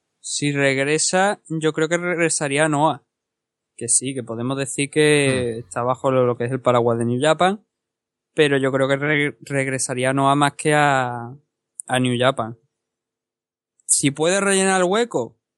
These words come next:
Speaker 1: hombre, yo creo que Kenta ha demostrado que sí, que puede rellenar un, el hueco de, hombre, quizás no del de, de Nakamura, porque es complicado, ¿no? Kenta, pues sí, un luchador que es muy respetado en Japón,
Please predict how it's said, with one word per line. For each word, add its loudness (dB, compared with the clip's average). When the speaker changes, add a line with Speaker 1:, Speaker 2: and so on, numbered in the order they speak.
Speaker 1:
hombre, -12
yo -10
creo -2
que -4
Kenta 0
ha 4
demostrado 0
que -2
sí, 0
que -14
puede -6
rellenar -2
un, 0
el -2
hueco 0
de, 2
hombre, 2
quizás 0
no 4
del 2
de, 4
de 2
Nakamura, 0
porque -4
es -8
complicado, 0
¿no? 0
Kenta, 0
pues -4
sí, -2
un -2
luchador -2
que -6
es -12
muy -4
respetado -4
en -4
Japón, 2